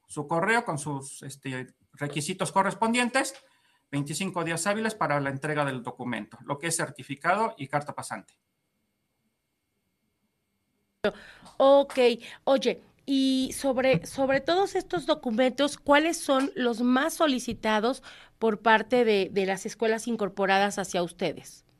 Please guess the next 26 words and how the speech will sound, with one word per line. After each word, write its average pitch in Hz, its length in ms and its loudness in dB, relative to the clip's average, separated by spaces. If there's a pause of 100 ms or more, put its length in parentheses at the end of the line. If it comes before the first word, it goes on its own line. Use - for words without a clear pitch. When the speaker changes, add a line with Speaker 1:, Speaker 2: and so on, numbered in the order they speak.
(1000)
Speaker 1:
Pues 147 160 0
los 143 160 2
certificados 165 800 0
y 165 40 -4
la 143 160 -2
carta 170 320 -2
pasante 160 460 -4
comúnmente 151 580 -4
son 143 200 -6
los 139 140 -4
más, 143 260 -2
este, 117 600 -12 (1080)
recurrentes 160 840 -4
y 165 280 -4
los 170 180 -4
certificados 139 640 -4
de 143 80 -4
preparatoria 151 760 -2 (920)
son 151 180 -2
los 147 120 -2
que 151 120 -6
más, 143 280 0
este, 117 400 -8
volumen 139 420 -2
tenemos 127 440 -6
de, 104 200 -14